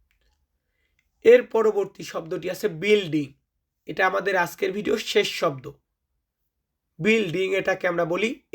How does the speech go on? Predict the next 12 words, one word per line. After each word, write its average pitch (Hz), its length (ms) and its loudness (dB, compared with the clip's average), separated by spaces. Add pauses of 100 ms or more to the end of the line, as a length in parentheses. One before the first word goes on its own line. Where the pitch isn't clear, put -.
এদিফিচো। 180 720 -4 (1400)
এদিফিচো 185 760 0 (3500)
মানে 180 180 4
হচ্ছে 190 420 0 (520)
বিল্ডিং। 165 420 0 (1400)
So - 160 4 (120)
ভিউয়ার্স, 185 340 0 (340)
আমি 196 200 -2 (120)
তন্ময় 214 420 2
আজকের 196 300 -2
ভিডিওটা 185 300 -2
মেক 185 220 -4